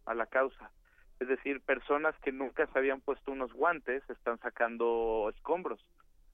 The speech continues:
Personas que nunca habían pasado X tiempo sin dorm-, sin dormir, pues pasaron hasta las tantas repartiendo despensas o participando.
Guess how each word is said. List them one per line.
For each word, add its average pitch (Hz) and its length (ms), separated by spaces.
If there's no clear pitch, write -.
Personas 143 400
que 139 120
nunca 139 320
habían 139 260
pasado 135 440
X 131 280
tiempo 131 340
sin 127 120
dorm-, 117 340
sin 127 140
dormir, 123 420
pues 131 180
pasaron 131 520
hasta 120 180
las 113 160
tantas 120 280
repartiendo 120 540
despensas 123 420
o 120 60
participando. 143 760